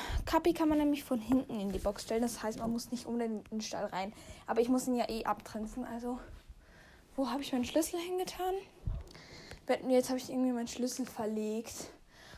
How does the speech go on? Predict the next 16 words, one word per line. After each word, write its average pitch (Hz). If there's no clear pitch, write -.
Und 247
jetzt 240
komme 233
ich -
halt 220
nicht -
mehr 233
in 240
meinen 277
Stall 311
hinein. 240
Soll -
ich -
die 254
Gärte 226
besorgen? 269